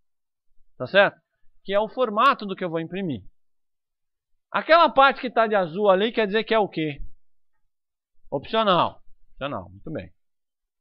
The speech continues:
Muito bem. Então vamos lá. Agora, vamos pra cá. A primeira, o primeiro argumento, ele vem com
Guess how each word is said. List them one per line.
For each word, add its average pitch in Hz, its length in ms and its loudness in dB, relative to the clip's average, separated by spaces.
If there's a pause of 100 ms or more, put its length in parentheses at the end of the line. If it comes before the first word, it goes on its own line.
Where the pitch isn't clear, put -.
(260)
Muito 101 100 -16
bem. - 100 -20 (1500)
Então 170 120 0
vamos 240 200 8
lá. 208 300 8 (840)
Agora, 240 720 6 (500)
vamos 160 160 -8
pra 185 120 0
cá. 131 280 -2 (2750)
A 226 100 4
primeira, 339 500 0
o 262 80 0
primeiro 349 320 -2
argumento, 202 920 0 (1300)
ele 220 240 0
vem 233 260 0
com 262 420 0